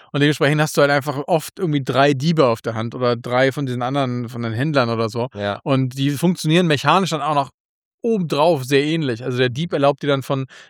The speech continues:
Speaker 1: zwei Spielern zu stehlen und der Händler erlaubt dir dann von einem anderen Spieler oder von dem, äh, dem Gemeinschaftspool irgendwie,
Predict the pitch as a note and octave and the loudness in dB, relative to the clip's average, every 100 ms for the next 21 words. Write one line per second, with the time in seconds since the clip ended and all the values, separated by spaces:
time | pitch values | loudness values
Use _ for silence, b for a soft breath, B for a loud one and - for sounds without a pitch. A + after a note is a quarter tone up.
0 | _ - C#3+ C3 F#3+ F#3+ F3 - D3 E3 | _ 0 0 2 2 2 2 -2 -4 0
1 | D#3+ D#3+ C#3+ C3+ C#3+ D#3+ D3 C#3 C3+ C3 | 2 2 2 0 0 2 2 4 4 2
2 | C#3 C3+ C3 B B B - C3+ C3+ E3+ | 0 0 -2 B B B -2 0 -2 -6
3 | F#3 - D3 C#3 B2+ - F3 D#3+ D3+ F3+ | -12 -8 -4 -2 -2 -2 2 4 4 2
4 | D#3+ D#3+ C#3 D3 C3+ C3 C3 - D3 C3+ | 4 4 4 0 -2 -2 -6 -8 -4 -2
5 | B2 A#2+ B2+ - E3+ E3+ D#3+ C#3 B2+ A#2 | -2 -4 -8 -14 -12 -10 -8 -6 -4 -2
6 | B2 D#3 G3 F#3 - - G3 F#3+ F3+ F3 | 0 2 2 -2 -6 -6 0 4 4 2
7 | E3+ | 0